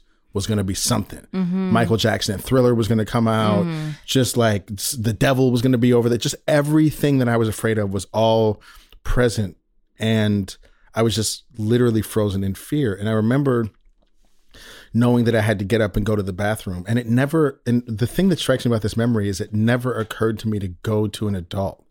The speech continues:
Speaker 2: Mm.
Speaker 1: and say, "I'm feeling afraid. I can't sleep. Can I sleep in here?" Can, like, that,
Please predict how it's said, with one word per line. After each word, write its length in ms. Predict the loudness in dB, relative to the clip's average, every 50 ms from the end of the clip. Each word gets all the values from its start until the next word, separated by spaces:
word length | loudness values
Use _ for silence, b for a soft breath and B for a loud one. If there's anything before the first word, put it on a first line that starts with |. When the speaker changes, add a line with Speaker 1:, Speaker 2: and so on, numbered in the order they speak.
| b b b b b b b b -6
Speaker 2:
Mm. 420 | -4 -4 -2 -4 -4 -4 -4 -2
Speaker 1:
and 100 | -2 -2
say, 380 | 0 0 0 0 0 0 -2 -6 _ -4
"I'm 200 | -2 0 0 0
feeling 260 | 0 0 0 0 0
afraid. 680 | -2 -4 -4 -4 -2 -2 -2 -2 -2 -4 -6 -8 -10 _ _ -8
I 120 | -6 -6
can't 300 | -4 -4 -4 -4 -4 -4
sleep. 480 | -6 -8 -6 -4 -4 -4 -6 -6 -10 -8
Can 180 | -6 -4 -4
I 60 | -2
sleep 320 | -4 -6 -6 -6 -6 -6 -4
in 100 | -4 -4
here?" 380 | -4 -4 -6 -6 -6 -8 -10
Can, 240 | -10 -10 -10 -10 -8 -6
like, 200 | -4 -4 -4 -6 b b b b b b b b b b b b b _ _ _ 0
that, 280 | 2 2 2 0 -4